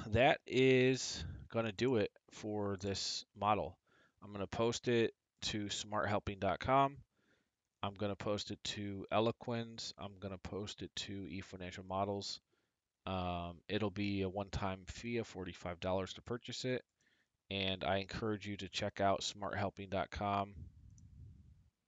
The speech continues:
I've got over a hundred templates I've done in the past six years. Um, all kinds of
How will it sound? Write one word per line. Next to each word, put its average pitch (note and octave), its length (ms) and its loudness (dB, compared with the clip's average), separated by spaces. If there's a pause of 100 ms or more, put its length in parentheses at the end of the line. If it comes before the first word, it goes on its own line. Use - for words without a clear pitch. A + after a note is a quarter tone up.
(680)
I've F#2 220 -2
got G2+ 300 8
over G2+ 300 -2
a F#2 40 0
hundred G#2 380 -4
templates A2 480 -2
I've G2 160 0
done A2 200 0
in A2 80 -6
the A2 80 -6
past - 460 0
six - 260 -6
years. G#2+ 440 0 (760)
Um, F2 480 -2 (640)
all G2 160 8
kinds G2 400 -2
of F2+ 260 0